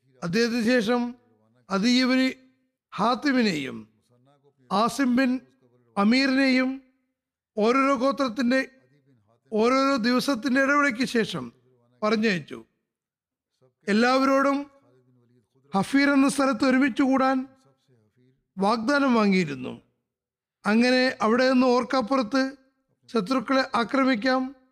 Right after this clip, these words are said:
ഹഫീർ ബസറയിൽ നിന്ന് മക്കയിലേക്ക് പോകുന്ന വഴിയിൽ ആദ്യത്തെ സ്ഥലമാകുന്നു.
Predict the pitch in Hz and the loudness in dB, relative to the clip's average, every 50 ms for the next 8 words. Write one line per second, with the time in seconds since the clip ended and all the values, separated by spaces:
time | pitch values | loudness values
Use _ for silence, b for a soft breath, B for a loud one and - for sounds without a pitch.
0 | _ _ _ _ _ _ _ _ _ - 185 - - 254 262 269 262 240 240 226 | _ _ _ _ _ _ _ _ _ -8 -8 -4 0 0 2 2 2 2 0 0
1 | - 262 269 269 269 254 262 262 254 262 269 269 269 294 - _ _ _ _ _ | 0 0 0 2 2 2 2 2 2 2 2 0 -2 -6 -12 _ _ _ _ _
2 | _ _ _ - 202 202 - - 277 285 285 285 285 254 - 302 233 262 254 247 | _ _ _ -4 -4 -4 -2 -2 -2 0 2 2 0 0 0 0 0 2 2 2
3 | 226 233 208 196 165 127 123 120 - _ _ _ _ _ _ _ _ _ - 175 | 2 2 0 0 -2 -2 -6 -8 -12 _ _ _ _ _ _ _ _ _ -6 -2
4 | 185 196 214 226 233 240 233 240 233 - _ _ _ _ _ _ 190 196 214 196 | 0 0 2 2 2 0 0 -2 -4 -8 _ _ _ _ _ _ -4 -2 -2 -2
5 | 254 262 202 190 185 - - 233 226 208 196 185 185 175 156 139 131 123 113 | -4 -4 -6 -6 -6 -4 -2 0 2 2 2 2 0 -2 -4 -6 -8 -12 -14